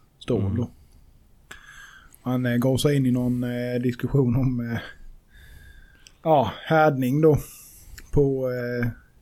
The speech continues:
Speaker 1: jag tror det var en, något inlägg på Chef's Knives eller någonting sånt på, eh, Facebook. Och, ja, alltså jag höll på, kunde inte sluta skratta, vad fan. Alltså tittar du på hans knivar, det är ju, han gör ju hamon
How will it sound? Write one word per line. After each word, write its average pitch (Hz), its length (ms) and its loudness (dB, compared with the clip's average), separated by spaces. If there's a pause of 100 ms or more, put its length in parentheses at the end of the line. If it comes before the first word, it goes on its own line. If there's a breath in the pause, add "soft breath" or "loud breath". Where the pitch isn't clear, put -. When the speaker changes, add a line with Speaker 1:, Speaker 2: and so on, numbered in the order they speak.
Speaker 1:
jag 123 180 -4
tror 123 140 -4
det 113 60 -10
var 104 200 -12
en, 101 260 -6
något 107 220 -12
inlägg 110 340 -6
på - 80 -8
Chef's - 340 -6
Knives 85 340 -12
eller 104 100 -14
någonting 98 280 -14
sånt 98 320 -14
på, 98 340 -12
eh, 104 60 -12
Facebook. - 580 -14 (200)
Och, 101 280 -20
ja, 113 520 -16
alltså - 220 -14
jag 113 160 -14
höll 110 80 -16
på, 107 240 -14 (220)
kunde 131 200 -6
inte 117 140 -8
sluta 123 280 -6
skratta, - 380 -10
vad 107 160 -12
fan. 127 240 -4 (540 loud breath)
Alltså 139 200 0
tittar 165 280 4
du 131 100 -2
på 139 100 -4
hans 160 240 0
knivar, 156 380 2
det 147 100 0
är 151 40 0
ju, 147 260 0
han 143 400 -4
gör 156 180 4
ju 143 160 0
hamon 127 600 0